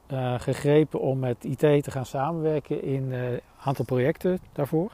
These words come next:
En het was voor mij de kennismaking met agile werken en ook het mede beslissen over B I-oplossingen. Even een tussenstapje. Eigenlijk vertel ik dit verhaal omdat ik wil laten zien dat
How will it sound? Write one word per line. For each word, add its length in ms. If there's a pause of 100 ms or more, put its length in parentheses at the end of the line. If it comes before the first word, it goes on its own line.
(960)
En 140
het 100
was 180
voor 100
mij 280
de 320 (400)
kennismaking 720
met 220
agile 440
werken 560
en 340
ook 200
het 160
mede 360
beslissen 500
over 300
B 80
I-oplossingen. 840 (1160)
Even 220
een 80
tussenstapje. 540
Eigenlijk 300
vertel 260
ik 80
dit 140
verhaal 440
omdat 420
ik 220 (240)
wil 180
laten 320
zien 440
dat 420